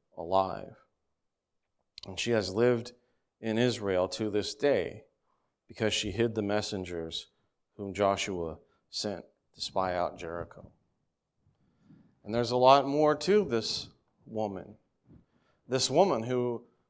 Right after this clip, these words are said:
was defined by her very ignoble birth and her very traumatic childhood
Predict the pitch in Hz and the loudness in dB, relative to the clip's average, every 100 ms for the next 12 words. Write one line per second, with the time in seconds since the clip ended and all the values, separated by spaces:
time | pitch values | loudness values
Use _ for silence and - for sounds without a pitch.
0 | _ 113 127 120 113 120 - 131 135 139 | _ 2 2 2 0 -2 4 4 6 4
1 | 127 120 113 - _ _ _ _ _ 113 | 0 -2 -6 -12 _ _ _ _ _ 0
2 | 117 117 - - _ _ _ _ _ _ | 2 0 -6 -20 _ _ _ _ _ _
3 | _ _ _ _ _ _ - 117 117 110 | _ _ _ _ _ _ 0 2 4 0
4 | 117 - - 120 127 120 123 120 127 120 | -6 -18 -16 -2 0 2 2 2 0 0
5 | 117 110 113 104 107 110 110 - - - | -2 -2 -4 -2 -2 -2 -6 -14 -20 -20
6 | _ _ _ _ - 107 104 107 107 101 | _ _ _ _ -10 -8 -8 -6 -6 -4
7 | 107 117 120 117 - 110 110 107 104 - | -2 0 0 -2 -4 -4 -4 -4 -6 -2
8 | 123 117 117 101 101 87 | 2 2 0 -4 -10 -10